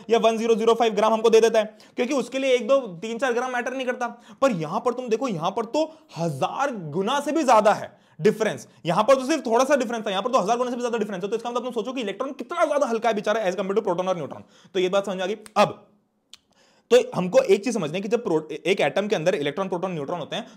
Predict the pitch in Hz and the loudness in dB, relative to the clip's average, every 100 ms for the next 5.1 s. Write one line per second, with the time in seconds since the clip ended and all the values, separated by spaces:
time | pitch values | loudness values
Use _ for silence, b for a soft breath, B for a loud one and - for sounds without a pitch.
0 | - - 160 156 226 175 135 135 220 196 | -6 -4 -6 -6 -6 -6 -8 -4 -4 -4
1 | 185 - 220 240 175 123 139 180 226 202 | -6 -8 -6 -2 0 -2 -2 -4 -4 -4
2 | 160 180 185 196 202 185 190 202 196 190 | -4 -2 -2 -2 -2 -2 -2 -2 -4 -6
3 | B - - 147 135 175 196 214 160 202 | B -6 -4 -4 -4 -6 -6 -8 -8 -8
4 | 220 214 185 247 214 214 220 185 175 156 | -6 -6 -8 -8 -10 -10 -8 -6 -6 -8